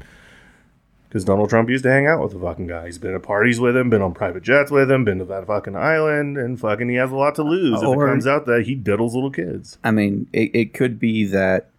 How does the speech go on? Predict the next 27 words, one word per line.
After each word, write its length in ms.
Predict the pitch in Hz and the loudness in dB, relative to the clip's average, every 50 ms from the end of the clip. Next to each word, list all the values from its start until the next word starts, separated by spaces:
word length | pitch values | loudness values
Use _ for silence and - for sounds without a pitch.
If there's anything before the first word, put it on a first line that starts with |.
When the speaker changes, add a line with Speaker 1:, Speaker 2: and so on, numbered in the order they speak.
| _ _ _ _ _ _ _ _ _ _ _ _ _ _ _ _ | _ _ _ _ _ _ _ _ _ _ _ _ _ _ _ _
Speaker 2:
there 280 | - 107 113 110 107 107 | -4 0 2 2 4 4
were 240 | 107 107 107 104 104 | 4 4 2 2 0
forces 460 | - - 113 110 107 95 104 95 104 | 0 0 0 2 2 2 0 0 0
at 140 | 98 - - | -2 -4 -2
play 360 | - 107 110 101 98 98 98 | -2 0 0 2 2 2 0
that 420 | 92 90 92 92 92 90 87 - - - _ _ | 2 2 2 2 2 2 0 -2 -4 -14 _ _
created 640 | - - 104 101 98 101 101 98 101 101 92 90 | -10 -4 -2 0 2 2 2 2 0 0 -2 -2
the, 500 | 87 95 92 92 95 95 92 92 92 135 - _ _ _ _ _ _ _ _ _ _ _ _ _ _ _ - - - | -2 -2 0 0 -2 -2 -4 -4 -6 -8 -12 _ _ _ _ _ _ _ _ _ _ _ _ _ _ _ -20 -14 -2
'cause 360 | - 120 104 98 95 - - - | 2 2 2 2 0 -4 -2 2
Epstein 400 | 120 120 120 - - 127 117 107 | 2 2 2 0 -2 0 2 2
had 80 | 101 98 | 2 2
already 320 | 104 107 104 104 98 92 | 2 2 2 2 2 0
attempted 420 | 92 87 - 120 117 110 - 98 - | 0 0 0 0 0 0 0 -4 -2
suicide 680 | - 104 95 90 95 - 95 98 90 85 82 85 87 - | 0 2 2 2 0 0 -2 0 0 0 -2 -2 -2 -2
earlier 580 | - 107 98 92 90 85 85 85 80 85 - - _ _ _ _ _ _ _ _ - | -2 -2 0 0 0 -2 0 -2 -4 -4 -6 -12 _ _ _ _ _ _ _ _ -4
and 180 | 107 104 104 | 0 0 2
was 180 | 104 113 107 - | 2 2 0 2
on 140 | 110 101 104 | 0 0 0
suicide 500 | - - 123 113 110 - - 101 98 95 | 0 0 0 0 0 0 0 0 0 0
watch, 520 | 95 98 113 113 107 101 95 - - - - - | 0 0 0 2 2 2 0 -2 -6 -12 -8 -4
and 220 | 101 101 98 98 | -2 0 0 2
then 280 | 101 98 98 98 98 95 | 2 2 2 0 0 -2
conveniently 760 | - - 101 101 92 110 110 110 110 104 - 85 92 92 95 | -2 -2 -2 0 2 2 2 2 2 0 0 0 -2 -2 -2
his 260 | 90 90 95 92 90 | -2 -2 -2 -2 -4
guards 640 | 98 - 95 95 95 90 87 87 85 - - - _ _ _ _ _ _ _ _ _ - | -2 -2 0 2 2 2 2 0 -2 -4 -12 -20 _ _ _ _ _ _ _ _ _ -2
neglected 760 | 107 101 90 - 92 95 104 98 98 - - 95 95 90 87 | -2 0 0 0 0 0 0 0 -2 -4 -4 -4 -4 -2 -2
their 440 | 90 90 90 87 78 78 78 82 - | 0 0 2 2 2 0 0 -2 -6